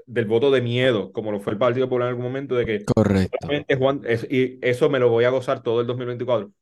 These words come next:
Speaker 1: solamente el voto por Juan Dalmau derrota al P N P. Es
Speaker 2: <laughs>
Speaker 1: cuestión de la inscripción de los jóvenes,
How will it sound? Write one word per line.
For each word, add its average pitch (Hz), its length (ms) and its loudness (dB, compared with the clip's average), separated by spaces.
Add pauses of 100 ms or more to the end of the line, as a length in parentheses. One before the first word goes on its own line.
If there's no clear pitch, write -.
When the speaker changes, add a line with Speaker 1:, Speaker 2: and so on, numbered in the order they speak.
(140)
Speaker 1:
solamente 156 580 2
el 127 60 2
voto 123 180 6
por 131 140 2
Juan 135 160 -2
Dalmau 127 240 -2
derrota 127 300 -2
al 117 80 -8
P 123 80 -4
N 127 100 -6
P. 127 180 -6 (1040)
Es 147 180 4
Speaker 2:
<laughs> - 160 -2
Speaker 1:
cuestión - 360 -2 (160)
de 127 180 0
la 127 220 0
inscripción 131 720 -4
de 123 160 -4
los 110 220 -4 (100)
jóvenes, 110 560 0